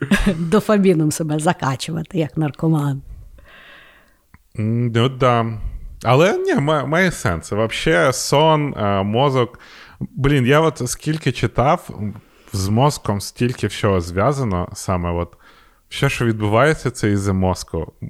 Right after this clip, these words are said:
Speaker 2: Він,
Speaker 1: Мгм.
Speaker 2: курва, такий дивний, бо ми ніхера про нього не знаємо.
Speaker 1: Ну, і ще дуже цікаво, тому що якщо, ну, по-, бо, е, якщо читати якісь там дослідження, або як працює мозок, і, або ще, або слухати нейробіологів, то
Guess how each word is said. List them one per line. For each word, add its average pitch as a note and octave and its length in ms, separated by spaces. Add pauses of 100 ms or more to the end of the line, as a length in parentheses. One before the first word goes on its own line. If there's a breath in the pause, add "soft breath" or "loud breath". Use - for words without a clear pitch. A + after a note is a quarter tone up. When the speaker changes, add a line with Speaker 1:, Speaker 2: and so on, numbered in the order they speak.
(180)
Speaker 2:
Він, B2 260
Speaker 1:
Мгм. G3+ 120 (200)
Speaker 2:
курва, G2+ 340
такий G#2 280
дивний, A#2 340
бо F#2+ 140
ми G#2 100
ніхера G2+ 380
про F#2+ 180
нього F#2 200
не F2 120
знаємо. D#2+ 460 (340 loud breath)
Speaker 1:
Ну, A#3+ 100
і B3 40
ще C#4+ 120
дуже C4+ 220
цікаво, C4+ 420
тому A#3+ 200
що - 140
якщо, G#3+ 240 (100)
ну, G#3+ 160
по-, F3 220
бо, E3+ 1160
е, D3+ 260
якщо E3+ 320
читати F#3+ 640
якісь C#3+ 300
там C#3 160
дослідження, E3 680
або D3+ 140
як E3+ 120
працює E3 340
мозок, A#3+ 400
і, - 40
або D3 180
ще, - 160
або D#3 220
слухати - 420
нейробіологів, E3 840 (480 loud breath)
то F#3 260